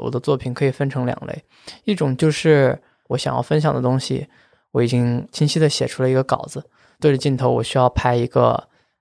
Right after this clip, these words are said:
呃，像知识分享一类的，对着镜头讲话的这样一个视频的画面。同时我还会有一些穿插的，比方说我在做什么事情，这些镜头。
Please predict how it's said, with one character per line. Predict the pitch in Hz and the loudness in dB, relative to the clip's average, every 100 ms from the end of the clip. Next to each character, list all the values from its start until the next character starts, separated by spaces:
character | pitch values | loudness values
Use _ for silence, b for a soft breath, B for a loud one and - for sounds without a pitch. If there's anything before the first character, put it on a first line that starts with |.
| _ | _
呃， | - - | -12 -8
像 | - 123 | -2 0
知 | 123 131 | 0 -2
识 | 131 | 0
分 | 139 135 | 0 0
享 | 123 | 0
一 | 123 | -2
类 | 113 117 | -2 -2
的， | 117 | -2
对 | 135 | -4
着 | 127 | -2
镜 | 127 | 0
头 | 127 | 0
讲 | 123 - | 0 0
话 | - 143 | 2 2
的 | |
这 | 123 127 | 2 0
样 | 113 | -2
一 | 117 | -4
个 | 110 - | -8 -6
视 | - | -8
频 | 120 107 | -6 -8
的 | 110 | -8
画 | - 110 | -6 -8
面。 | 113 - _ | -8 -12 _
同 | - 135 | -2 0
时 | 139 151 | 2 4
我 | 139 | 4
还 | 123 123 | 4 4
会 | 147 | 4
有 | 123 | 4
一 | 120 | 2
些 | - 131 123 120 - | 2 4 4 2 0
穿 | 135 131 | 0 0
插 | 139 131 | 2 2
的， | 127 | 2
比 | 120 123 | -2 -6
方 | 113 | -8
说 | 117 | -6
我 | 117 | -4
在 | 120 | -2
做 | 120 135 | 0 0
什 | 131 | 0
么 | |
事 | 127 - 170 | -2 -2 -2
情， | - 131 B B | -4 -12 B B
这 | 147 | -8
些 | 123 | -6
镜 | 120 127 | -4 -4
头。 | 127 - | -4 -8